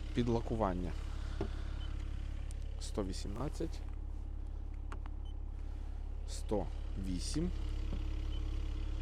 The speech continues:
сто тридцять один, сто тридцять сім.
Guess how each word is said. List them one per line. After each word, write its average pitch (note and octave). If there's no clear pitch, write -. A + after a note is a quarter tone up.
сто -
тридцять G2+
один, G#2
сто -
тридцять A2+
сім. D2+